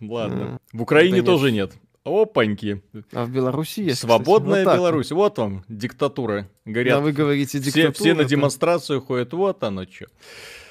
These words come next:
Speaker 2: Вот
Speaker 1: Так.
Speaker 2: видишь, специально оставили, чтобы на демонстрацию
Speaker 1: Так,
Speaker 2: не ходили.
Speaker 1: Михаил Никитин.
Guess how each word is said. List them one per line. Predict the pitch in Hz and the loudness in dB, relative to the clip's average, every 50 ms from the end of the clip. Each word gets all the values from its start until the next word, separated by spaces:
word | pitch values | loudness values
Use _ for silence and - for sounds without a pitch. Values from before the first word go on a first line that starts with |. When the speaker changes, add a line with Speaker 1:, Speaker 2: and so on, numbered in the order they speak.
| - - _ _ _ _ _ - | -20 -20 _ _ _ _ _ -2
Speaker 2:
Вот | - 143 | 4 6
Speaker 1:
Так. | 147 143 131 110 104 104 | 6 8 6 6 4 0
Speaker 2:
видишь, | 123 110 - - - 120 - - - - - | -4 -8 -10 -10 -10 -10 -8 -8 -12 -12 -12
специально | - - 185 175 - 226 160 131 127 | -2 -2 0 4 6 6 6 4 2
оставили, | 127 - - 165 170 151 123 | -2 0 0 0 0 0 -2
чтобы | 120 - 131 120 131 | -4 -6 -6 -6 -6
на | 127 | -6
демонстрацию | 123 131 123 131 127 - - 120 117 - 117 107 | -6 -6 -8 -8 -8 -8 -8 -8 -6 -4 -6 -6
Speaker 1:
Так, | 127 - | -4 -4
Speaker 2:
не | 113 123 | -6 -4
ходили. | 127 131 135 147 170 | 0 2 2 2 2
Speaker 1:
Михаил | 170 | 0
Никитин. | 160 156 151 147 - 196 208 - 208 208 208 190 | 0 -2 -4 -4 -4 -6 -4 0 0 0 0 -2